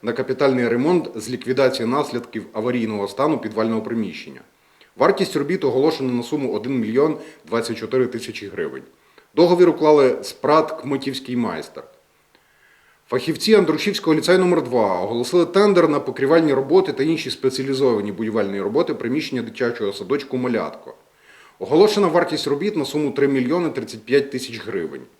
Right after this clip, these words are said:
Участь у тендері взяли три учасники: тов «Тетрів Будпроект», тов «Владом» та виробничо-комерційна фірма «Урарту».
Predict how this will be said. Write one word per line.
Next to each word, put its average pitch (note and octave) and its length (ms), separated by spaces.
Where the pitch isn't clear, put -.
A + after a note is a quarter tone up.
Участь F#3+ 380
у - 20
тендері D#3+ 540
взяли C#3+ 320
три D#3+ 220
учасники: G2+ 800
тов F3+ 260
«Тетрів C#3 320
Будпроект», C3 800
тов C#3+ 440
«Владом» D3+ 580
та B2 100
виробничо-комерційна B2+ 1120
фірма D3+ 340
«Урарту». B2+ 600